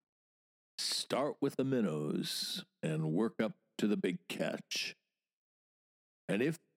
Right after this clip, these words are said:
for argument's sake, you want a British counterweight,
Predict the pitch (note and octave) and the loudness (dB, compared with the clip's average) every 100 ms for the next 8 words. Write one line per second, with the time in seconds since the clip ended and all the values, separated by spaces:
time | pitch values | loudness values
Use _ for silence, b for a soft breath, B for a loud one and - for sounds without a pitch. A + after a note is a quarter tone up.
0 | _ - C#3+ C#3+ C#3+ C3 B2+ A2 - B2 | _ 0 2 2 2 2 2 0 2 2
1 | A#2+ A2+ _ - - _ _ _ - G#2 | 4 0 _ -18 -20 _ _ _ 2 4
2 | A#2+ A2+ A2+ A#2+ G2 - - A#2+ A#2 A2 | 4 2 2 2 2 -4 -2 2 4 4
3 | G2 G2+ G2 | 4 4 2